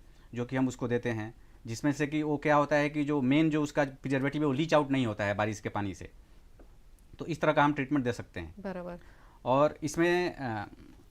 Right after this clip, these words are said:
Speaker 1: एक बाल्टी में भी हम, अगर हम सॉल्यूशन बना के और, अ, बम्बू को कट करके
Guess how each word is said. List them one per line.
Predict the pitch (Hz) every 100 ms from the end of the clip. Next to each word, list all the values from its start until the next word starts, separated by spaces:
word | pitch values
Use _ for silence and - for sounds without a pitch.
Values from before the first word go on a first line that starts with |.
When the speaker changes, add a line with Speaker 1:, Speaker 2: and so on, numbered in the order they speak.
| - - -
Speaker 1:
एक | 160 120
बाल्टी | 127 139 190
में | 190 175
भी | 180
हम, | 170 175 - - - -
अगर | 131 151
हम | 160
सॉल्यूशन | 156 156 175
बना | 160 165
के | 160 180 165
और, | 151 151
अ, | 147 135 113 107 -
बम्बू | 127 147 170
को | 165 156
कट | 160 156
करके | 147 131 95